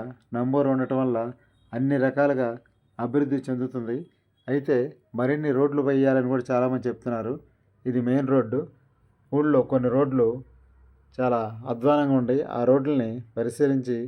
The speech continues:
ఆ రోడ్డుని రిపేర్ చేయాలని చాలామంది చెప్తున్నారు. పవన్ కళ్యాణ్ గారి పంచాయతీరాజ్ శాఖ కిందకి వస్తుంది కదా గ్రామాలు,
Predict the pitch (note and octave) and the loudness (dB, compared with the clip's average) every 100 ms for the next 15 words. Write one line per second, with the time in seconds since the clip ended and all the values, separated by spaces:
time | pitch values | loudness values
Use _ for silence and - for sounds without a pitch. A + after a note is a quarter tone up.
0 | B2+ _ _ _ - A#2 A#2+ C3 C#3 C#3+ | -10 _ _ _ -10 -4 2 2 4 2
1 | C3 A2+ A#2 A2+ C#3 C3 C3 B2 B2+ B2 | 0 -4 -8 -2 0 0 2 2 0 -2
2 | A#2+ A#2+ B2+ B2 A2+ - A2+ A2 A2 - | 0 0 0 -2 -4 -4 -6 -4 -6 -12
3 | _ _ _ _ _ _ _ _ _ _ | _ _ _ _ _ _ _ _ _ _
4 | _ _ _ _ _ _ _ _ _ _ | _ _ _ _ _ _ _ _ _ _
5 | _ _ _ _ C3 C3 C#3 C3+ C#3 C3+ | _ _ _ _ 2 2 4 2 2 4
6 | B2+ A#2+ A2+ A2 A2 B2 C3+ C3+ B2+ B2+ | 2 2 0 -4 -4 -2 2 2 4 2
7 | A2+ B2 A#2 C3 A#2 A2 A2+ - A2+ A2+ | 2 -4 -2 -6 -6 -4 -6 -6 -6 -4
8 | A2+ A2 A2+ A#2 A#2 A#2 | -4 -4 -4 -2 -4 -4